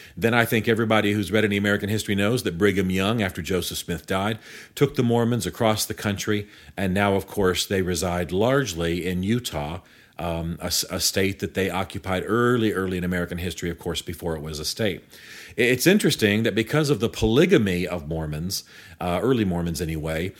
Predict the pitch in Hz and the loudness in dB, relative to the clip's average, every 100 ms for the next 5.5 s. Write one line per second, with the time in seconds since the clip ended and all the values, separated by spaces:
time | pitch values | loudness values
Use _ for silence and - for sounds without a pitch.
0 | - 92 92 104 104 135 139 120 - 127 | -14 -6 -4 -2 2 4 4 2 0 0
1 | 135 104 - 139 165 135 - 135 110 - | 2 0 2 2 4 2 0 -2 -2 -2
2 | 113 139 147 76 73 - 90 85 92 90 | 0 2 2 2 -4 -8 -6 -2 -2 -2
3 | - 87 87 - 101 95 - 95 90 82 | -6 -6 -6 0 2 2 0 0 0 -2
4 | 82 90 90 - 85 92 107 90 82 87 | -4 -4 -4 -2 -2 -2 -2 -4 -4 -4
5 | - 85 82 87 - | -4 -4 -2 -4 -6